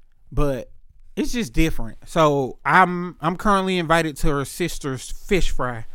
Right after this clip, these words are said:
and that's Saturday. So Saturday I'ma swing down. I'ma play, uh, Shorty Swing My Way. <clears throat> And for niggas that don't know, Shorty used to be a nigga name. Like, in the beginning, like, in the early nineties, Shorty Swing My Way,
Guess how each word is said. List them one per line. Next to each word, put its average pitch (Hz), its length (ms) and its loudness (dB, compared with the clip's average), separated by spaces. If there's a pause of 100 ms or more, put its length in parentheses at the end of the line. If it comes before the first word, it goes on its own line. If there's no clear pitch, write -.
(640)
and 139 160 -4
that's 143 200 2
Saturday. 123 600 -2 (1400)
So 175 160 2
Saturday 175 360 4
I'ma 151 160 -4
swing 165 360 -6
down. 139 380 -6 (480)
I'ma 151 160 0
play, 151 320 4
uh, 143 420 -2
Shorty 165 380 0
Swing 156 400 2
My 135 180 -4
Way. 120 320 -16 (140)
<clears throat> 220 340 -8 (600)
And 226 200 2
for 214 80 4
niggas 214 280 2
that 190 120 -2
don't 196 240 4
know, 143 280 -4 (340)
Shorty 247 340 4
used 202 260 0
to 170 40 -6
be 160 160 -2
a 139 40 -4
nigga 143 280 -6
name. 113 460 -18
Like, 147 200 -4
in 151 80 0
the 139 60 -4
beginning, 170 460 -2
like, 139 160 -2
in 143 80 -6
the 139 100 -8
early 175 340 2
nineties, 185 380 -2
Shorty 190 280 -2
Swing 190 300 -4
My 196 160 -2
Way, 190 260 -2